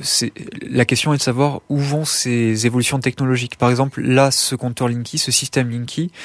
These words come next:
a été éventé auprès des élus par Enedis comme un atout pour la transition énergétique. Sauf que lorsqu'on regarde dans le détail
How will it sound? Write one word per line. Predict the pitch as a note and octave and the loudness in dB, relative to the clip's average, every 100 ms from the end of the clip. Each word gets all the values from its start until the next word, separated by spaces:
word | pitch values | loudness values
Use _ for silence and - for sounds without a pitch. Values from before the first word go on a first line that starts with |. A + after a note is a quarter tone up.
| - - - | -18 -18 -2
a | B2 | 0
été | A#2+ - C#3 C3+ _ _ _ | 2 2 2 2 _ _ _
éventé | - G#2 B2+ B2 D3 C#3 C#3+ | -6 0 2 4 2 2 2
auprès | B2+ - B2 | 2 2 -2
des | A#2+ | 2
élus | B2+ B2+ | 2 0
par | B2+ A#2+ | -2 -2
Enedis | A#2 B2 D#3 - - _ - | -2 0 0 0 -6 _ 0
comme | C#3+ C3 | 2 4
un | C3 | 4
atout | C#3 - - E3+ - | 4 2 -6 -8 -4
pour | B2+ | 2
la | A#2+ | 2
transition | - C3 A#2+ - A#2+ | 2 -2 -2 -2 -2
énergétique. | A#2 A2+ - - - - - | -2 -4 -10 -16 -18 -20 -12
Sauf | - B2+ - | -4 -4 0
que | C3 | 2
lorsqu'on | B2+ C#3 - B2 | 4 4 2 2
regarde | B2+ B2 B2+ | 4 4 2
dans | A#2 | 0
le | |
détail | A#2 B2 C3+ B2+ A2+ | -2 0 2 0 -2